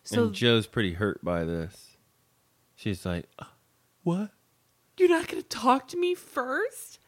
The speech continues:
Speaker 2: Yeah, it's weird. So he goes up to Amanda's, knocks on the door. She opens it, and she's like, "Oh my God, it's Jake, it's you."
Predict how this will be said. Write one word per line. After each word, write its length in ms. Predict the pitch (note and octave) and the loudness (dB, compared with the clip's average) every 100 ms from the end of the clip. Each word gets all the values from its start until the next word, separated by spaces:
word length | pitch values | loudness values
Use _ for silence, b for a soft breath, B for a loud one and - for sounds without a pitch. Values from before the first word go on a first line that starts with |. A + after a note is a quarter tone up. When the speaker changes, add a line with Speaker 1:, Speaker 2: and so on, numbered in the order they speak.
| b b - | b b -20
Speaker 2:
Yeah, 220 | - F2 E2 | -10 -6 -6
it's 220 | E2 - | -8 -12
weird. 440 | - E2+ E2+ E2+ - b b b b | -12 -12 -12 -14 -18 b b b b
So 220 | - A2+ | 2 2
he 200 | A2 E3+ | 2 2
goes 280 | F3 E3+ C#3 | 4 4 4
up 300 | C3 A#2 - | 2 0 -6
to 600 | - A#2 G#2+ G#2 G2 F#2 _ _ - | -4 0 0 0 -2 -4 _ _ -6
Amanda's, 880 | G2+ G#2 A2 G#2+ F#2+ E2+ E2+ - - b b b b _ | -2 2 4 4 2 -4 -6 -10 -20 b b b b _
knocks 340 | A2+ B2+ C3+ | 4 4 4
on 120 | D3 C3+ | 0 0
the 100 | B2 | 0
door. 600 | G#2+ F#2+ F2+ F2 F2+ - _ _ _ _ _ | 0 0 0 -2 -6 -12 _ _ _ _ _
She 320 | - C3 C3 | -4 -2 2
opens 460 | A#2 A2+ G#2+ G2 F2+ | 2 2 0 -2 -2
it, 220 | F2 - | -2 -4
and 100 | F#2+ | -8
she's 160 | - | -8
like, 140 | C#3 - | -6 -2
"Oh 160 | E4 C#4 | -2 0
my 100 | D#4 | 0
God, 280 | E4 C4+ C#4 | 0 -2 -4
it's 140 | - | -6
Jake, 300 | - C4+ - | -4 -4 -4
it's 160 | C4 - | -6 0
you." 300 | D4 C#4 | 2 2